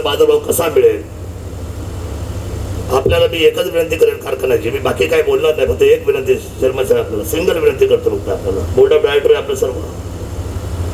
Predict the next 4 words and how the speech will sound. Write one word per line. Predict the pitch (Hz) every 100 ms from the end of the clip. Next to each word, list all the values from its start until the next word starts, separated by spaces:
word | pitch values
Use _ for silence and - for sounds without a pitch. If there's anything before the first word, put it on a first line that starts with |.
| - 104 92 - - - - - - - - - 131
आपण | - -
प्रामाणिकपणे | 214 - - - 175 - 160 165 175 - - - - - - - - - - - - - - - - - - - - -
आपण | - - 202 202
दिलेल्या | - 175 - -